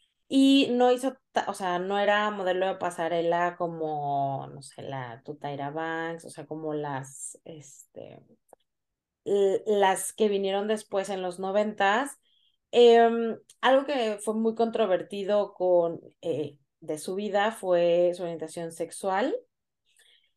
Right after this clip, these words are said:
Em, y pues, de hecho, bueno, tuvo una relación, al parecer, con una, em, con una maquillista que conoció y fue una relación súper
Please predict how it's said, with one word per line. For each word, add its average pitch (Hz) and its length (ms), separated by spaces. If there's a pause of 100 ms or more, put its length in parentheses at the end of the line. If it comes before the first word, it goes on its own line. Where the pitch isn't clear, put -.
(160)
Em, 190 1300
y 185 140
pues, - 720 (800)
de 190 160
hecho, 185 260
bueno, 147 580
tuvo 180 480
una 175 360
relación, 165 640
al 165 160
parecer, 156 880
con 165 420
una, 165 840
em, 143 800 (1600)
con 208 180
una 208 160
maquillista 208 680
que 208 120
conoció 170 400
y 196 100
fue 180 160
una 165 120
relación 160 440
súper 165 760